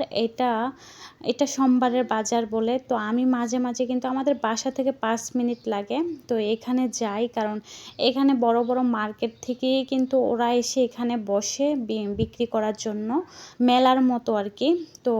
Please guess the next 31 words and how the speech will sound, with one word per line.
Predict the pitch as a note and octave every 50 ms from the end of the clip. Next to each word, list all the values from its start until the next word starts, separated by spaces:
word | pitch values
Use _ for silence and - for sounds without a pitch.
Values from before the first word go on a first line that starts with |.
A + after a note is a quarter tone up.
| G#3+ G3+ F#3+ G3 -
প্রত্যেক | - C#4+ C#4+ - - D#4+ D4+ -
সপ্তাহে | - D4 C4 B3 - - - C4 B3+
এখানে | A#3+ B3 B3 A#3 A#3
বসে | A3+ A3+ A3+ A3+ - B3+
মঙ্গল | A#3+ A#3 A3+ A3+ A3+ A3 A3+ A3+
বাজার, | G#3+ A3 G#3+ G#3 - A3 A3 G#3 -
পীর | - A3+ A3+ A3+ A3
বাজার, | G#3 G#3 A3 G#3+ G#3 - A3+ G#3+ G#3
বুধ | G3+ G3 G#3 A3 A3+ G#3 G3+ -
বাজার, | - A3 A3 G3+ - A3 G#3+ G#3+ G#3 G#3 - - - - - - -
ইতোয়ার | - B3 A#3+ - B3 B3 A#3 A#3+ A#3 A3+
বাজার, | - A3 A3 G3+ - A#3 A3 G#3+ G#3 G#3 G3+ G3+ - - - - - -
জুম্মা | G3 - B3 B3 B3+ B3+ B3 B3
বাজার, | A#3 A#3 A3+ A3+ A3 A3 A#3 A3 G#3+ G#3+ G#3 - -
এরকম | - - A#3 A#3+ A#3 - B3 A#3+ A#3 A3+
বসে। | G#3 F#3 F#3+ G3+ - - - C4 D4+ F4+ E4+ D#4+ - - - - - - _
তো | - -
এই | C4 C4
ভাইটা | A#3+ A3+ A3+ A#3+ A#3 B3 A#3+ B3 C4+ B3+
আমাকে | B3+ C4 B3+ - C4+
প্রশ্ন | C4 - - B3 B3 A#3+ - - C4 B3+ B3
করতেছে | B3+ B3 A#3+ - - B3 B3+ A#3+ - - - C4+ C4
যে, | A#3+ - - B3+ A3+
"বাজি, | G#3 A3 G#3+ G#3+ A3 G#3+ - B3 C4+ C4 A#3
আপনার | A3 G#3+ - _ - - B3 B3 B3+
কি | B3+ - C4
YouTube | B3+ B3+ B3+ B3 - C#4 B3+ C4+
চ্যানেল | - - C4+ B3 A#3+ B3+ C4 C4
আছে?" | B3+ B3 A#3+ - - - B3+ C4+ D#4 F4 E4+ - - - - - - - _ _ -
তো | B3 A#3+ A#3 A3+ A3 G#3+ G#3+ G#3+
মানে | A3 A3 A3 A3+ A#3